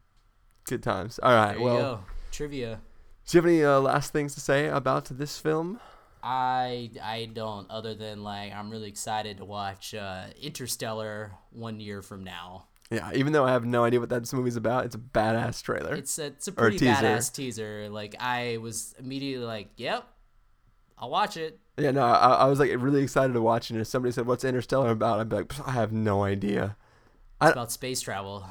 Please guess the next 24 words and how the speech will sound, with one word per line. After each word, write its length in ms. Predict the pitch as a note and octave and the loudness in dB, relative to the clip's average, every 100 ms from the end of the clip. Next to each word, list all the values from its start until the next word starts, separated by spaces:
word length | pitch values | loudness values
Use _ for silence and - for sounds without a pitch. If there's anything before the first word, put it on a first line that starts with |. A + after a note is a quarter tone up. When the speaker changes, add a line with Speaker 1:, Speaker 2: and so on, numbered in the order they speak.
| - | 2
Speaker 1:
I'm 140 | C3 | 4
not 160 | E3 D#3 | 4 2
even 180 | C#3 C3 | 0 -2
sure 240 | - B2+ | 0 2
if 100 | G#2+ | 2
all 180 | - A2 | 4 4
that 200 | A2 G#2+ | 4 -2
stuff 260 | - A#2 G#2 | -2 -4 -2
is 100 | G2 | -2
in 120 | G2 | -2
the 60 | F#2+ | -2
movie. 360 | G2 G#2+ F3 - | -2 -2 -6 -6
<laughs> 60 | C4+ - - - - - - - - | -6 -8 -16 -20 -20 -20 -20 -20 -10
Speaker 2:
Well, 640 | F3+ A3+ A3 G#3 G3 G3 - D3+ | 0 2 4 2 -2 -6 -10 -12
the, 380 | F3 F#3 F3+ F3 | -8 -6 -4 -4
uh, 480 | D#3+ D3+ C#3+ C#3 C3+ | -2 -2 -4 -4 -4
obviously 400 | - E3 E3 - C3 | 0 0 0 -6 -6
the 120 | A#2 | -6
stuff 500 | - C3 A#2+ - - | -6 -6 -8 -14 -16
at 180 | A#2 A2+ | -16 -12
the 140 | G#2 | -8
end 260 | A#2 G#2+ G2 | -8 -8 -10
with 340 | G2+ G2 - A2 | -14 -16 -16 -20
McConaughey, 840 | G2+ - A#2 A2 F#2+ F#2 F#2+ | -16 -10 -8 -8 -8 -10 -10